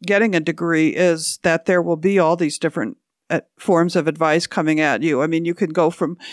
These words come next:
one class to another in the same day and have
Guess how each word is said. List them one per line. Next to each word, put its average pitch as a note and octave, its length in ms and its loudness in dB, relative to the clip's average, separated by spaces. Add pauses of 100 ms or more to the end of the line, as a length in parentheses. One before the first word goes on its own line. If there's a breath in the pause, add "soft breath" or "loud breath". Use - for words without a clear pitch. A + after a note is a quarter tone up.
(240 loud breath)
one G3 200 2
class E3+ 440 0
to F3+ 120 2
another D#3+ 420 2
in D#3 100 0
the C#3+ 100 -2
same D#3 340 -2
day D#3+ 300 2
and D#3+ 100 -4
have D#3 320 -2